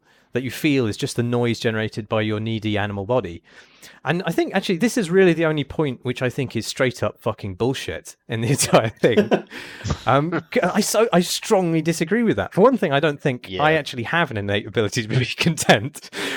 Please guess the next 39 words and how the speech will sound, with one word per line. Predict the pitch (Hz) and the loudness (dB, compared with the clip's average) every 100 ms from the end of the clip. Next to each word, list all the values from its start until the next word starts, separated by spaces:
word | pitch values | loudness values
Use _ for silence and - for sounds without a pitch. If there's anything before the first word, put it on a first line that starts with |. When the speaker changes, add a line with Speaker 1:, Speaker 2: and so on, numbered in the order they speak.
| - - | -10 -2
Speaker 1:
but | 143 | 4
also, | 185 - 196 151 - - 160 - 147 - | 4 6 6 6 2 2 0 2 -2 -2
Speaker 3:
<laughs> | - _ _ - _ - | -6 _ _ -20 _ -2
Speaker 1:
also | 190 185 330 | 0 4 4
I | |
think | - 330 | 4 2
they've | 208 170 | 2 2
got | 214 | 2
it | 180 151 | 0 -2
exactly | 135 185 165 | 0 0 0
the | 143 | -6
wrong | 139 139 127 | 0 0 2
way | 117 | 2
around. | 123 233 117 85 85 | 4 2 2 -4 -8
Like, | 156 165 | -2 0
I | 180 | 0
mean, | 196 | 0
I | 180 | 0
don't | 240 262 | 0 -2
disagree | 175 208 180 180 | -2 -2 -2 0
with | 156 | 2
their | 156 | 4
end | 147 160 147 | 2 2 -2
point | - 160 107 | -2 -2 -2
view, | 113 135 92 | -2 -2 -2
um, | 95 | -4
but | 139 147 | -2 -2
I, | 170 196 | 0 -2
if | 202 247 | -2 2
I | |
were | 226 208 | 2 4
to | 170 | 2
make | 147 143 | 0 -2
the | 123 139 | -2 0
argument | 143 135 120 107 101 | 0 0 -2 -2 -4
that | - 98 - _ | -4 -4 -6 _
one | - 127 123 | -2 0 0
should | - 110 | -6 -8
stop | - - 127 110 | -8 -2 -2 -2